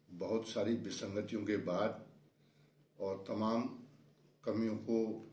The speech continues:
निस्तारित करने के बाद यह मार्ग प्रशस्त हुआ है।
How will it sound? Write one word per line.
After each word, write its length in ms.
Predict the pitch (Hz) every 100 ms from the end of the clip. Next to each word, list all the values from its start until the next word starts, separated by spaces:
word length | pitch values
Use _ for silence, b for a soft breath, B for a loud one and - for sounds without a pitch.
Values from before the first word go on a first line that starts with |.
| 104
निस्तारित 440 | 101 - 123 -
करने 200 | 113 101
के 80 | 95
बाद 380 | 90 90 92 - - - -
यह 160 | 104 104
मार्ग 280 | 92 90 95
प्रशस्त 560 | 101 90 - 104 -
हुआ 200 | 110 98
है। 300 | 90 107 -